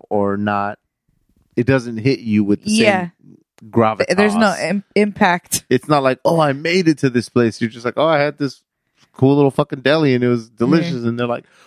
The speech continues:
Speaker 1: "Are you kidding me? That place has been open since nineteen." I was like,
Speaker 2: Yeah.
Speaker 1: "Oh, fucking cool." You know what I
Speaker 2: Yeah.
Speaker 1: mean? So I think if we knew, we definitely probably would have gotten, like, some lat-,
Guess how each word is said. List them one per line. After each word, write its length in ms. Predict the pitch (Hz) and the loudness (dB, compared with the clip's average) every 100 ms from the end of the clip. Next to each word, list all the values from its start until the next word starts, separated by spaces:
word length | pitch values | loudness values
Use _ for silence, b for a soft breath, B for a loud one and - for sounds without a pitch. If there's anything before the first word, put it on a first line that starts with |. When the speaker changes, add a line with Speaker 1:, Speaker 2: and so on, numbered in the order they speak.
| b | b
Speaker 1:
"Are 60 | 214 | -2
you 120 | 240 | 0
kidding 260 | 240 294 277 | 2 2 2
me? 140 | 285 | 4
That 160 | 285 269 | 4 2
place 160 | 277 240 | 0 -2
has 80 | |
been 140 | 240 269 | -2 0
open 200 | 269 269 | 0 -2
since 220 | 269 254 | -4 -2
nineteen." 320 | 269 269 269 233 | 0 0 -2 -2
I 60 | 165 | -2
was 120 | 156 | 0
like, 80 | 208 | 2
Speaker 2:
Yeah. 200 | 208 196 240 | 4 2 2
Speaker 1:
"Oh, 340 | 185 117 110 _ _ - | 0 -2 -6 _ _ -4
fucking 360 | 160 - 185 135 | -4 -2 -6 0
cool." 540 | 175 254 294 135 113 | 2 4 2 0 -2
You 160 | 185 185 | 0 2
know 40 | |
what 60 | 180 | 2
I 40 | 180 | 0
Speaker 2:
Yeah. 40 | |
Speaker 1:
mean? 240 | 135 147 156 _ _ _ - | 0 -2 -4 _ _ _ -6
So 160 | - | -2
I 40 | 156 | 0
think 200 | 196 196 | 0 0
if 140 | 147 | 0
we 100 | 151 | 0
knew, 480 | 151 165 175 175 165 - _ - | 2 4 4 4 0 -4 _ -4
we 100 | 127 | -2
definitely 300 | 123 135 147 131 | 0 0 0 -2
probably 200 | 127 123 | -2 -2
would 140 | 120 | 0
have 100 | 110 | -2
gotten, 420 | 107 104 101 110 95 | 0 -2 -2 -4 -2
like, 300 | 101 101 - _ _ | -6 -8 -18 _ _
some 300 | - 92 92 | -12 -8 -2
lat-, 240 | 110 127 | -2 -2